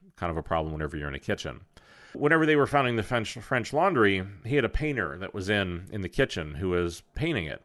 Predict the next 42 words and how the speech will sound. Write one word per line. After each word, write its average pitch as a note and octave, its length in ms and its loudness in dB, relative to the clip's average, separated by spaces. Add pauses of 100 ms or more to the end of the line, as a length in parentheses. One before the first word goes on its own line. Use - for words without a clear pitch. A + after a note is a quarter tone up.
(500)
And B2+ 80 2
he D3 80 6
noticed F3 320 2
how D#3 80 2
he C#3+ 80 6
had C3+ 80 4
this B2 120 0
one C3+ 140 2
particular A#2+ 400 0
masking B2 400 0
tape, F2+ 320 0
in F#2+ 120 -4
that F#2+ 200 0
case G2 240 0
that F#2 120 0
was E2+ 420 -6
green, A2 420 0
that F#2+ 140 -2
he G#2+ 140 -2
would G#2 160 0
use G#2 320 0
to - 80 -8
be G#2 40 0
able F#2+ 120 4
to F#2 40 0
do F#2 140 -2
some F#2 180 -8
of - 20 -2
the G2+ 80 2
edges F#2+ 240 0
and F#2 120 -6
could G2 140 -8
peel A2 220 2
it B2 60 4
up. A2 240 0
Went G2 220 -6
over F#2+ 260 0
and F2 100 -2
asked F#2+ 280 -4
him F2 80 -8
about C#2 240 -8
it. G1+ 100 -12